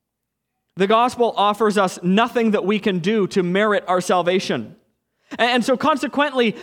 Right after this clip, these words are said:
sinful man has always had this nearly insatiable need to add something that we can do.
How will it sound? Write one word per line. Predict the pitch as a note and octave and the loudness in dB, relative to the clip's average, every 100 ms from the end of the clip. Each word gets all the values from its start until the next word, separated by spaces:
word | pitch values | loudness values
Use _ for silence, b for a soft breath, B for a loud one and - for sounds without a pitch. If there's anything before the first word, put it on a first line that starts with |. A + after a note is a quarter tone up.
| - | -10
sinful | - D4 B3+ C4 | -2 -2 0 0
man | A#3 B3+ A#3+ | 0 0 2
has | A#3 G#3 | 2 0
always | - B3+ D4 C4+ B3 F#3+ | 0 2 4 4 2 0
had | B3+ C4+ G#3 | 2 2 0
this | A3+ G3 | -2 0
nearly | A#3 D4 C#4+ C4+ | 0 2 0 0
insatiable | A#3 - B3+ C4+ - A3+ A#3+ | -2 0 -2 -2 -2 0 0
need | A3+ C4+ B3+ G3 B - | 0 0 0 -2 B -2
to | B3+ - | -2 0
add | B3+ C#4 C#4 A#3 - | 0 2 2 0 -6
something | - C#4+ D#4 C#4+ G#3+ G3 G3+ B A3+ | -4 0 0 0 -2 0 -2 B -2
that | G#3+ | 0
we | B3 | 0
can | A#3 A#3 G3+ | 0 0 0
do. | B3 A3 A#2+ | 0 0 -2